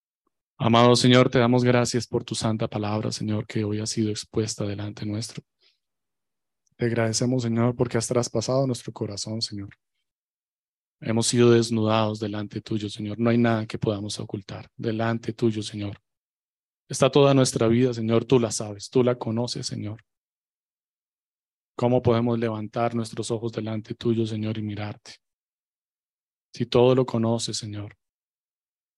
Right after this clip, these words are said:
Pero nos has puesto delante tuyo. Nos llevaste, Señor, hasta ese lugar. Aquí estamos, Señor. Lo único que podemos hacer delante tuyo, Señor, es caer de rodillas ante ti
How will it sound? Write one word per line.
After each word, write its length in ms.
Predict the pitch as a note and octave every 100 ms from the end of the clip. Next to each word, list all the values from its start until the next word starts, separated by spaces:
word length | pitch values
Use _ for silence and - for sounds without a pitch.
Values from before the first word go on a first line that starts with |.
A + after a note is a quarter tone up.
| _ _ _ _
Pero 200 | C3 C#3
nos 160 | B2+
has 140 | C3 -
puesto 340 | C3 A#2+ -
delante 380 | A2+ G#2 G#2 -
tuyo. 320 | - G#2 - _ _ -
Nos 180 | A#2
llevaste, 540 | A2+ A2 A#2 A#2+ - A#2
Señor, 260 | A2+ A2
hasta 200 | A2 -
ese 120 | G#2+ A2+
lugar. 340 | G#2+ G#2 G#2 _ _ _ _
Aquí 220 | B2 - B2+
estamos, 420 | - A#2+ A#2 G#2+
Señor. 240 | G2+ G#2 - _ _ _ _ _ _ _ _ _ _ _ _ _ _
Lo 140 | A#2+ A#2+
único 300 | B2+ A#2+ A#2+
que 140 | A#2
podemos 380 | A#2 A2+ A2+ A2+
hacer 280 | A2 A2+ A2
delante 420 | A2 A2 G#2+ A2+
tuyo, 320 | - A2+ G#2+
Señor, 300 | G#2 G#2+ G#2+
es 160 | A2 -
caer 460 | A2+ G#2+ A#2+ B2
de 100 | A#2
rodillas 460 | A#2 A2+ G#2+ A2 A#2
ante 260 | G#2+ A2+
ti 300 | A#2+ A2+ G2